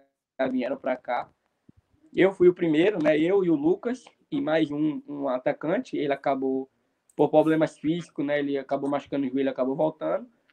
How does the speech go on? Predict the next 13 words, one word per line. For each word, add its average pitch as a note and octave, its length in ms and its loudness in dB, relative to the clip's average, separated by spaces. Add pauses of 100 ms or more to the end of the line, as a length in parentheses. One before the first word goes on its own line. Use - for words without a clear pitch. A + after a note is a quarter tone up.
(320)
Só E3 160 6
que - 80 -2
depois F#3 320 2
vieram G#3 280 4
mais, G3+ 380 2 (300)
vieram D3 260 -4
mais - 300 -6
três, F3 380 0
depois D3+ 340 -4
veio D3 140 -4
mais D3 200 -4
dois, D#3+ 540 -4
e D#3+ 200 -10